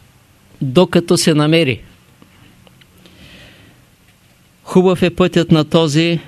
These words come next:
който е предан на Бога. Който обичал Бога, се отделя от човешката природа, от човешката същност. Казват,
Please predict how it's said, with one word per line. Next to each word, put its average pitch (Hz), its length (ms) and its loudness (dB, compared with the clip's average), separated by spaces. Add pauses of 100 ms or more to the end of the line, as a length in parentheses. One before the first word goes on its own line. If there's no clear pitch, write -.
(480)
който 156 360 2
е 147 80 0
предан 147 500 0
на 139 120 0
Бога. 127 360 0 (2250)
Който 180 320 2
обичал 180 400 0
Бога, 175 500 2 (340)
се - 220 0
отделя 170 640 2 (220)
от 151 160 0
човешката 156 600 0
природа, 147 520 0 (500)
от 147 140 0
човешката 139 600 -2
същност. - 680 -6 (3500)
Казват, 180 680 -2